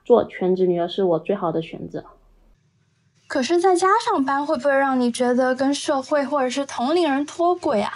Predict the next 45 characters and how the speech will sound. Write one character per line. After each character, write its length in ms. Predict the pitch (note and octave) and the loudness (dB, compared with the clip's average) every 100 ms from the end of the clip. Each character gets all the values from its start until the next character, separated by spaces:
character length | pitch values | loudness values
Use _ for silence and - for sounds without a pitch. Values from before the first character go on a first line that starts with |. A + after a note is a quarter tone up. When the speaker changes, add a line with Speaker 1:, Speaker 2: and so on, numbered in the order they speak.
| - _ | -12 _
Speaker 2:
因 140 | E4 F4 | 0 2
为 80 | |
你 160 | F#4 C4 | 2 2
更 260 | A#3+ F#4 D#4+ | 2 2 4
多 160 | E4+ | 4
的 80 | E4+ | 2
时 240 | D4 B3 | 0 -2
间 180 | A#3+ C4+ | 0 -2
是 160 | D4 D4+ | 0 0
待 220 | D4 D4+ | 0 0
在 180 | D4+ D4 | 0 0
了 120 | A#3+ | 0
家 300 | A#3+ C4+ D4 | 0 0 0
里， 180 | C#4+ A#3 | 0 -2
而 120 | A3+ | -2
不 140 | A3+ | -2
是 140 | A#3 B3+ | -2 -2
跟 180 | B3 C4 | 0 0
外 180 | D4+ | 2
界 220 | B3 A#3+ A3+ | 0 2 0
去 160 | - | 0
接 240 | G#3+ A#3+ A3+ | -2 0 0
触 300 | - A#3 G#3+ | -2 -4 -4
的。 100 | - - _ _ _ _ _ _ - - _ - - | -4 -14 _ _ _ _ _ _ -20 -20 _ -20 -6
Speaker 1:
嗯， 560 | - G#3+ G#3 G3+ F#3 G#3+ - | 0 2 2 0 -2 -6 -10
脱 320 | - D4 D#4 | 2 4 4
轨 440 | D#4 G3 F3 - - | 2 0 0 -8 -4
这 160 | C4 | -2
个 180 | A#3+ A#3+ | 2 2
我 160 | F#3 F#3 | 0 -2
觉 240 | F#3 G#3+ | 0 -2
得 360 | G#3+ G#3+ A3 A3+ - _ _ _ _ | 0 0 0 -4 -18 _ _ _ _
还 300 | - F#3+ A3+ | -10 -4 -4
好 240 | A#3+ G3 | -2 -4
吧， 160 | F3 E3 | -4 -6
就 120 | G3 | -6
是 200 | G3+ G#3 | -2 0
你 120 | G3 | 0
在 220 | F3+ G#3+ | 0 -2
家 320 | A3 G3 F#3 - - - _ _ _ _ _ - | 0 -2 -2 -8 -20 -20 _ _ _ _ _ -2
焦 180 | A3+ | 2
虑 140 | A#3+ C4+ | 4 6
的 160 | A3+ | 4
情 340 | C4+ - F#3+ F3+ | 2 -8 -6 -6
绪 320 | F#3+ A#3+ G3+ | -4 -2 -2